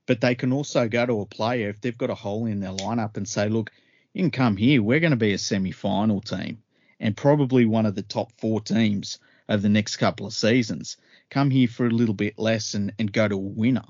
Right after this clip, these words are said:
And so, you know, and, and you and me, we talked about Api Koroisau and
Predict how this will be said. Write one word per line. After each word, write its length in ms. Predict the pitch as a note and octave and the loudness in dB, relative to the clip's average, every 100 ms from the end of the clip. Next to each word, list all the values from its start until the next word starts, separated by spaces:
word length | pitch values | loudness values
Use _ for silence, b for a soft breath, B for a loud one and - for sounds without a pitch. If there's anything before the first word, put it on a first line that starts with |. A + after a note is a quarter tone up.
| _ b b b b - | _ b b b b -4
And 480 | G#2+ G#2 G#2 G#2 G2 | 0 2 2 2 0
so, 540 | - G#2+ G2 G2+ G2+ G#2 _ _ _ _ _ _ | 0 0 2 2 0 -2 _ _ _ _ _ _
you 100 | C3 | -4
know, 80 | G#2 | -2
and, 400 | G2 G2+ A#2+ A2+ | -2 0 2 2
and 220 | A#2 G#2+ | 0 0
you 160 | A#2+ A#2 | 2 2
and 100 | G2+ | 2
me, 200 | G2+ G2+ | 0 0
we 160 | A#2+ | 2
talked 320 | A#2 A#2 G#2+ G#2+ | 2 0 0 0
about 320 | G#2 F#2+ - _ _ _ _ _ | 0 0 -2 _ _ _ _ _
Api 260 | G2+ F#2+ G2+ | -4 -4 -6
Koroisau 880 | - G2 F#2 F2+ - G2+ F2 F2 F2 | -6 -2 0 -2 0 0 0 -2 -2
and 180 | F2 | -4